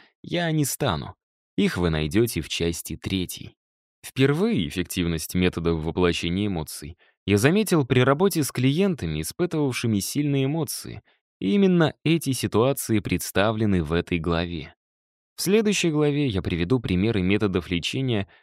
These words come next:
результативных для клиентов с более низким эмоциональным уровнем. Благодаря им я узнал, какими разными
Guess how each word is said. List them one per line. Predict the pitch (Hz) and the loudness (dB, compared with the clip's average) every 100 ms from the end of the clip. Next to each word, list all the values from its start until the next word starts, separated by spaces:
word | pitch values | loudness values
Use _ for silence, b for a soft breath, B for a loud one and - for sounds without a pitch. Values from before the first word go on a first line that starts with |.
| b | b
результативных | 104 120 117 127 131 120 - 160 82 78 76 | 2 4 4 4 4 2 2 0 0 -2 -2
для | 80 78 | -2 -2
клиентов | - 80 76 107 117 101 | -2 -4 -2 -2 -2 -2
с | 85 | -2
более | 78 101 120 120 | 0 2 4 4
низким | 135 175 139 - 73 | 4 4 2 -2 -4
эмоциональным | 76 76 - 80 78 78 78 87 | -2 -4 -4 -2 -2 -2 -2 -4
уровнем. | 85 73 78 78 - _ | -4 -6 -12 -16 -20 _
Благодаря | - 90 104 113 143 185 | -4 2 2 4 2 4
им | 202 180 | 2 4
я | 139 | 2
узнал, | 135 131 170 139 | 2 2 0 0
какими | 123 117 147 | -4 -2 0
разными | 123 127 175 143 147 127 | 2 2 0 0 0 0